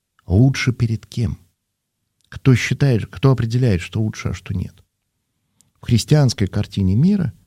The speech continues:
а, христианин призван поступать, э,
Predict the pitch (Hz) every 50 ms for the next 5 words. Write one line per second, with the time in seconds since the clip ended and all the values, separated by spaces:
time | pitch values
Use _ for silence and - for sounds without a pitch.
0 | _ _ _ _ _ _ _ _ _ _ _ _ _ _ - - 87 85 82 -
1 | 131 107 - - - 110 110 110 117 143 165 190 185 147 120 - - _ _ _
2 | _ _ - - 151 160 139 95 90 95 90 85 - - - - - 123 123 -
3 | 123 123 107 87 78 71 - - - - - - 62 78 78 76 73 71 73 76